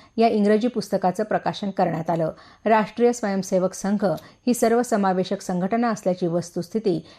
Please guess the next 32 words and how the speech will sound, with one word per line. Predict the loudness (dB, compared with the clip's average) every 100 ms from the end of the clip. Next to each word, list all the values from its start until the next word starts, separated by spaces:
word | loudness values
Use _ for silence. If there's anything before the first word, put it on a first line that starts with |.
| _
लेखक | 4 4 4 -2
रमेश | 0 0 0
पतंगे | -2 0 0 0
यांनी | 0 0 0
आपल्या | 0 -2
पुस्तकातून | -2 -6 -6 -4 -2 -2
अधोरेखित | -4 -2 0 2 0 -4 -2
केली | 0 0
असल्याचं | -2 -2 -2 0 -2 -2 -12 -10 0
राज्यपालांनी | 2 4 2 2 0 0
नमूद | -2 -2 -4 -2
केलं. | 0 0 -2 -10 _ -2
राष्ट्रीय | 2 2 0 0 0
स्वयंसेवक | -2 -2 -2 0 0 -2
संघ | -4 -2 0
आपल्या | -2 -2 -4
स्थापनेचे | -4 -6 -2 -2 0 0 -2 -4 -18 _ 0
शताब्दी | 2 2 2 2
वर्ष | 2 0
साजरे | 0 0 0 0
करीत | 0 0 -2
असताना | -2 -2 -2
हे | -2 -4
पुस्तक | -4 -4 -6 -4
प्रकाशित | -2 -2 -2 -4 -6
होत | -6 -6
असल्याबद्दल | -2 0 0 0 0 -2 -10 -16 -2
राज्यपालांनी | 2 4 2 4 2 2 -2
आनंद | -2 -2 0
व्यक्त | 0 -2 -4 -2
करत | 0 0 -4 -18 -2
लेखक | 2 2 0